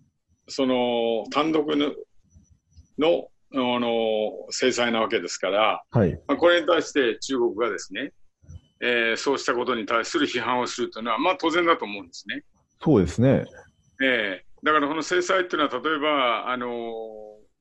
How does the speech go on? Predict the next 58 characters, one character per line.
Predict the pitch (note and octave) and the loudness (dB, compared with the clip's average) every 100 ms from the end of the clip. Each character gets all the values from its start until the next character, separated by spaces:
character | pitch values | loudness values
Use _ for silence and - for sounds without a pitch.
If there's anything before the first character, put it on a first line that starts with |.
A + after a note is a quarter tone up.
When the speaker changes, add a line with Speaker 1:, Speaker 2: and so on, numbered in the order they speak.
| A#2+ | -6
Speaker 1:
貿 | C3 C3 - - C3 | -4 -4 -8 -12 -8
易 | B2 - - _ _ - - - | -8 -10 -16 _ _ -20 -20 -14
関 | - C3 A2 | -2 -2 0
税 | G#2 | -2
を、 | A2 | 0
お、 | A#2+ A2 G2 A#2+ G#2+ G#2 G2+ | 0 0 -4 -4 -4 -2 -2
上 | A2+ | 0
げ | A#2+ | 0
る | A2 | -2
と | G2 | -6
か | E2 | -10
で | - | -12
す | - C#3 | -4 -4
ね。 | E3 _ _ _ _ - _ _ _ _ | -4 _ _ _ _ -20 _ _ _ _
え | C#3 B2+ B2 | 0 2 4
ー、 | B2 | 2
そ | - | 2
う | D#3 | 4
い | |
う | |
こ | D3 | 2
と | D3 B2 | 2 2
を、 | A2+ G#2+ G#2 G2+ A2+ A2 G#2 G2+ G2 - - | 4 4 2 0 0 0 0 -2 -4 -6 -8
お、 | A2+ | -4
要 | C3+ | -2
す | A#2 B2 | 0 0
る | |
に | G#2+ | 2
国 | D3+ E3+ | 4 6
内 | E3 | 6
的 | E3 D3+ | 4 2
に | E3 D#3 C3+ - _ _ _ - _ _ _ | 2 2 2 -2 _ _ _ -20 _ _ _
で | C3 B2+ | 0 0
き | |
る | A#2+ | -2
と | - F2+ | -4 -6
い | G#2+ | -4
う | A2 G2 G2+ | -4 -6 -6
こ | C#3 | -4
と | G#2 | -2
に | |
な | G2+ G2+ | -2 -2
る | |
わ | E2 | -4
け | E2 | -12
で | |
す | - C3 | -12 -10
ね。 | C#3+ _ - - | -10 _ -20 -4
Speaker 2:
は | - G#2+ | 2 2
い。 | C2+ - - _ _ _ _ _ - _ _ - _ - | 2 -10 -20 _ _ _ _ _ -20 _ _ -20 _ -2
Speaker 1:
で、 | C3+ C#3 C#3 C3 | 4 6 6 4
そ | E3+ | 0
う | E3 | 0
す | F#3 | 2
る | F3+ F3+ | 2 2
と、 | F3 E3 D#3 | 2 4 4
ま | D#3 D3 | 2 2
あ、 | G#2 | 0